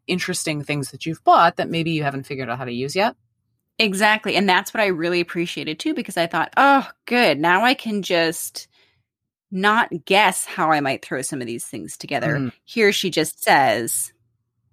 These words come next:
Speaker 2: "Take these three flavors. Here's the proportions. Go crazy. Figure something out for yourself." So, yeah. Anyway, it's written by Anna Stockwell. Great, great, uh, article from Epicurious. And I just wanted to highlight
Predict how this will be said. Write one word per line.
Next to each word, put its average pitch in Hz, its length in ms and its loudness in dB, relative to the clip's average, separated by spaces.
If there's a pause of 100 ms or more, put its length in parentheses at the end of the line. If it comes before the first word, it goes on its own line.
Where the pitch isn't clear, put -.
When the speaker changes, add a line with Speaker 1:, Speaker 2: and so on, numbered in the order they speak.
(180)
Speaker 2:
"Take - 240 -2
these 160 180 -2
three 165 200 0
flavors. 147 580 -2
Here's 165 340 -2
the 180 80 0
proportions. 143 880 -2 (240)
Go 165 200 6
crazy. 143 580 2
Figure 156 320 0
something 156 320 -2
out 135 160 0
for - 100 -6
yourself." - 540 0
So, 143 520 2 (260)
yeah. 220 380 2 (140)
Anyway, 214 280 2
it's 156 120 0
written 233 200 -2
by 196 120 4
Anna 220 300 0
Stockwell. 131 720 0 (680)
Great, 180 320 2 (680)
great, 175 300 -2
uh, 156 320 0
article 151 800 -2
from 143 260 -6
Epicurious. 240 760 -4 (560)
And 202 220 6
I 185 60 6
just 156 180 -4
wanted 190 140 2
to 180 80 2
highlight 165 520 4